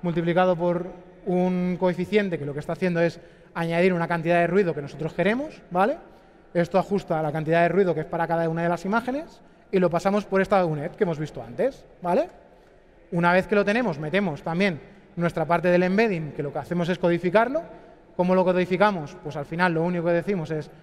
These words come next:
bueno, tendrá una serie de dimensiones, esto se refiere a esta parte del sampleo y a partir de ahí meto esa información dentro de la unet. Esto lo cocinamos, nos da esa imagen reconstruida,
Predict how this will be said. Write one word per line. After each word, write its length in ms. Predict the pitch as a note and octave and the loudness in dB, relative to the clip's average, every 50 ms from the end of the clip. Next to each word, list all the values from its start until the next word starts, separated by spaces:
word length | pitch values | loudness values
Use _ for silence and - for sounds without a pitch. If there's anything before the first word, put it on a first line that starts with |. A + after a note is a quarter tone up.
| - - - - | -20 -20 -10 -2
bueno, 200 | - G3 G3+ G3+ | 0 2 2 2
tendrá 200 | F3+ F3+ F3 F3+ | 0 -2 0 0
una 100 | F#3+ G3 | 0 0
serie 200 | F#3 G3+ G3+ G3 | 0 2 2 4
de 80 | G3 G3 | 4 4
dimensiones, 760 | G3 G3 G3 G3 F#3+ A#3+ B3 A#3+ B3 B3 B3+ B3+ A#3+ A#3 - - | 4 2 0 -2 -2 -2 -2 0 0 0 0 -2 -2 -6 -6 -6
esto 220 | F#3 F3 - F#3+ | -6 -6 -4 -4
se 120 | D#3+ F#3 F3 | -4 -2 -2
refiere 420 | F3 F3+ E3+ G3+ G3+ F#3+ D#3+ - - - - - - - | -2 0 0 2 2 2 0 -2 -6 -20 -20 -18 -8 -4
a 80 | F3 F3 | -2 -2
esta 180 | E3 - F3+ | 0 0 0
parte 220 | D#3 F#3 F3 D#3+ F3+ | 2 2 0 2 0
del 100 | F3+ F3 | 0 0
sampleo 580 | - G#3 G3+ F#3+ A3+ C4 C4+ C#4 D4 D#4 D#4 - - - - - - - | 0 -2 -2 0 2 2 2 2 2 -2 -8 -12 -16 -20 -20 -20 -20 -10
y 140 | - F#3 F3+ | -4 0 2
a 100 | F3 E3+ | 2 2
partir 320 | D#3+ E3+ D#3+ C#3+ F3+ F3+ F3+ | 2 0 0 2 2 2 4
de 80 | F#3 | 4
ahí 140 | F#3 G#3 C4 | 4 4 2
meto 220 | A#3+ G#3 G3 G3+ | 0 0 0 -2
esa 120 | F#3 - G3 | -2 -2 -2
información 440 | F3 F3+ F#3+ F3+ F3+ E3+ - A3 G3+ | -2 -2 -2 -2 -2 -2 -2 0 0
dentro 220 | F#3+ F3+ E3 E3+ | 0 0 0 0
de 100 | D#3+ D3 | 0 -2
la 120 | C3+ B2 | -4 -6
unet. 280 | B2+ B2 B2+ D#3 G#3 A3 - - - _ _ _ _ _ _ _ _ - _ _ - | -10 -10 -6 -6 -8 -8 -8 -18 -20 _ _ _ _ _ _ _ _ -20 _ _ -4
Esto 260 | G3 F3+ - - F#3 | -2 -2 2 2 2
lo 100 | F3+ F3+ | 2 4
cocinamos, 760 | F3+ F#3+ F3 F#3+ G#3 A3+ C#4 D4 D4 D4+ D4+ C#4+ C4+ - - - - - - - | 2 0 0 0 0 2 2 0 0 -4 -6 -8 -12 -18 -20 -20 -20 -20 -20 -10
nos 300 | - D#3+ E3+ F3 F3 E3 | -6 -2 -2 0 0 2
da 240 | D#3+ G3+ G3 F3 C#3 - - - - - - - - _ _ - - - _ _ _ - | 2 2 2 2 0 -4 -14 -20 -20 -20 -20 -20 -20 _ _ -20 -20 -20 _ _ _ -2
esa 220 | A3 F#3 - G#3 | -2 0 2 2
imagen 440 | F#3+ F#3 G3+ G3+ F#3+ - F3 D3 C#3+ C3+ | 2 2 2 2 0 -2 -6 -6 -6 -6
reconstruida, 680 | D#3+ D3+ D3+ D#3 D#3 - F3 F#3 A3+ C#4+ D4+ D#4+ E4 | -6 -4 -4 -4 -4 -2 0 2 2 2 2 -2 -4